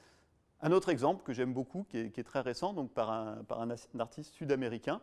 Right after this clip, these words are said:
un petit hibou. Euh, alors, comme, un petit peu comme sur le précédent ou même sur le, sur la feuille, on voit que l'utilisation des couleurs et des deux côtés de la feuille de papier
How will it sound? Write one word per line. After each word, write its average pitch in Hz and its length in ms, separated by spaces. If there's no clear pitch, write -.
un 120 80
petit 139 380
hibou. 139 280
Euh, 110 340
alors, 139 200
comme, 233 280
un 185 120
petit 208 160
peu 233 120
comme 196 200
sur 185 120
le 175 60
précédent 185 560
ou 175 80
même 190 240
sur 139 160
le, 127 160
sur 135 160
la 135 120
feuille, 220 260
on 139 80
voit 175 200
que - 200
l'utilisation 208 920
des 151 120
couleurs 170 600
et 127 100
des 139 160
deux 190 240
côtés 190 340
de 165 60
la 139 80
feuille 139 200
de 131 80
papier 175 400